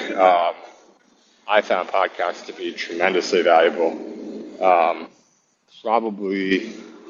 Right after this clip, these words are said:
if I really think about it, for me personally,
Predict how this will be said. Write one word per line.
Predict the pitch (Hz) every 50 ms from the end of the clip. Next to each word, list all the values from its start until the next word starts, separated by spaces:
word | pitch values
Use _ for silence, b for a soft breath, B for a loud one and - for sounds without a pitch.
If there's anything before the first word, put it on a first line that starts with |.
| - - - - - -
if | - - -
I | 90
really | 87 90 110 113 110 104 98
think | - 107 98 90 -
about | - 95 95 95 92 92
it, | 95 90 95 98 - - - - _ _ _ _ _ _ _ _ _ _ _ _ _ _ _ _ -
for | 107
me | 98 107 120 120
personally, | - _ - 104 110 107 - - 107 95 90 90 90 92 90 85 - -